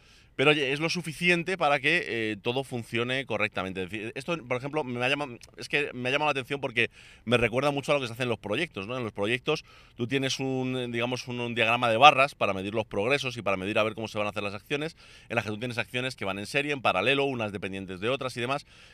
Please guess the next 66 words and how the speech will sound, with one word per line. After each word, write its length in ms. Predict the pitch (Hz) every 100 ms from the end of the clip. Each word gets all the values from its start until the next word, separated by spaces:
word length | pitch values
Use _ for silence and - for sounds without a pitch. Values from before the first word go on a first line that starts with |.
| -
Y 120 | 120
una 100 | 139
cosa 180 | 135 131
que 80 | 123
se 100 | 107
sabe, 280 | 127 127
es 80 | 113
decir, 360 | 104 - 107 98
que 220 | 98 95 -
en 180 | 98
muchos 480 | 104 123 131 131 -
casos, 380 | 139 139 101 87
no 100 | 95
siempre, 460 | - 117 117 87 80
no, 120 | 87
no 120 | 87
siempre 180 | 87 85
se 60 | 85
puede 160 | 85
aplicar, 320 | 85 87 107
¿no? 160 | 95 117 - - -
Pero 140 | 104
en 20 | 113
muchos 200 | 120 120
casos, 220 | 131 131
si 100 | 110
tú 120 | 107
quieres 280 | 120 117 -
a-, 240 | 104 104
aligerar 440 | 80 95 - 98 101
una 160 | 107
acción, 260 | 104 120 127
lo 80 | 107
que 60 |
haces 180 | 95 95
es 120 | 98
meter, 340 | 98 95 110 127 - - -
pues, 180 | 95 85
dos 180 | 95 101
de 80 | 104
los 140 | 104
procesos 400 | - 110 107 87
que 40 | 95
antes 220 | 95 104
iban 160 | 101
en 80 | 98
serie, 260 | 92 107 120
si 180 | - 120
es 140 | 117
que 160 | - 101
puedes 560 | - 120 135 98 78 - - -
hacerlos 280 | 90 101 104 101
en 120 | 98
paralelo, 440 | 107 110 127 135 - - -
pues 120 | 90
hacerlos 280 | 87 104 104
en 100 | 98
paralelo 360 | 101 104 107
y 40 | 120
que 80 | 101
luego 200 | 92 98
dependan 340 | 92 92 95
de 60 | 98
un 100 | 92
tercero, 340 | 87 113 82
¿no? 140 | 85